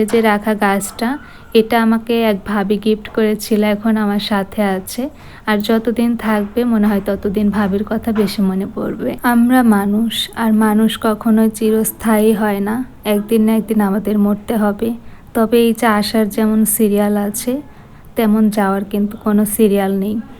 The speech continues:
কখন কে মারা যাব কেউ জানি না।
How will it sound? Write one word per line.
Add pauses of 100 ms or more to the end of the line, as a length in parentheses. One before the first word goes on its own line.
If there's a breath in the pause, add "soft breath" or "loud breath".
(260 loud breath)
কখন
কে
মারা
যাব (140)
কেউ
জানি
না।